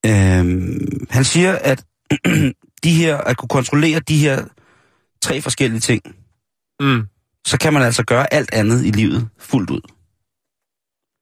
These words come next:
Speaker 1: Og et eller andet sted, så er der jo noget, sådan noget asketisk ræsonnement i, hvad han siger. Men jeg synes også, der er en, en meget sådan kedelig... Det er det måske for voldsomt ord, men jeg synes, det virker, hans liv kunne godt virke lidt kedeligt for mig.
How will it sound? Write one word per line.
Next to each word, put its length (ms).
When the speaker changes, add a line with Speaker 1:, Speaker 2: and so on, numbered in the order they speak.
Speaker 1:
Og 100
et 60
eller 140
andet 140
sted, 220
så 140
er 100
der 100
jo 220
noget, 600
sådan 160
noget 180
asketisk 680
ræsonnement 680
i, 80
hvad 120
han 120
siger. 300
Men 200
jeg 160
synes 260
også, 240
der 60
er 320
en, 300
en 160
meget 320
sådan 420
kedelig... 540
Det 120
er 40
det 120
måske 240
for 80
voldsomt 380
ord, 160
men 160
jeg 100
synes, 240
det 200
virker, 220
hans 200
liv 140
kunne 140
godt 240
virke 160
lidt 120
kedeligt 320
for 80
mig. 260